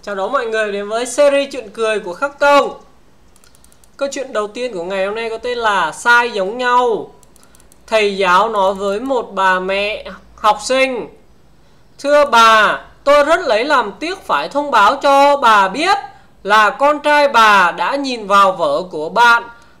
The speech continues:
Khi tôi ra bài làm trên lớp,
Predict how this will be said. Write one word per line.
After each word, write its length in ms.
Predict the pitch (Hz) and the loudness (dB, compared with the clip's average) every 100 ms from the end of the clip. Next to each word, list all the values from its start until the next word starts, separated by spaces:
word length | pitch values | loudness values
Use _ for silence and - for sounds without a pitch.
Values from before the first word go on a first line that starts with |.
| _ | _
Khi 260 | - 302 294 | -10 -8 -4
tôi 460 | 302 294 302 294 | 2 4 6 4
ra 580 | 269 285 294 294 294 247 - - | 2 2 4 4 4 0 -6 -6
bài 340 | 214 214 196 | 2 2 2
làm 360 | 196 208 208 196 | 2 2 0 -2
trên 320 | 190 294 302 | -2 -2 2
lớp, 380 | 320 349 403 - | 4 4 2 -8